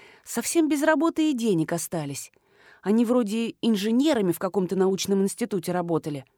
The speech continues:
После перестройки все нии начали распадаться, и у них иногда по нескольку дней, кроме хлеба, никакой еды в доме не было.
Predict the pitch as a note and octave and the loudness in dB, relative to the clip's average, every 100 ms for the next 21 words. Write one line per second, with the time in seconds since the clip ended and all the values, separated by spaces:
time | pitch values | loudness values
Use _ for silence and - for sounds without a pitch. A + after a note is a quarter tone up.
0 | _ _ G#3 - F#3+ G3+ G3+ - G#3+ - | _ _ -2 -2 0 0 0 2 2 2
1 | F#3 - G#3+ G3+ G3 F#3+ F3+ F3 F3+ D#3+ | -4 0 2 4 4 4 2 2 2 0
2 | D#3+ - E3+ G#3 D4 - C#4+ - - - | 0 -6 -2 0 0 -2 -4 -6 -20 -20
3 | - - G#3 F#3+ G3 G#3+ C#4 - G#3+ F#3 | -20 -6 -2 2 2 4 2 0 -2 0
4 | F3+ A3+ G#3 F#3 G#3 A#3+ G3+ E3 F3+ G3 | 2 0 2 0 0 -2 -8 -8 -4 0
5 | A#3 - G3 F#3+ F3+ - G3 C4 A3+ F3+ | 0 -2 -2 0 0 -2 -2 -2 0 0
6 | D#3+ F3+ G#3 G3 F#3 F#3 F#3 D3+ E3+ E3 | 0 -2 -2 -2 -2 -2 -4 0 0 2
7 | E3 E3 C#3+ C#3+ B2 | 2 2 0 -6 -12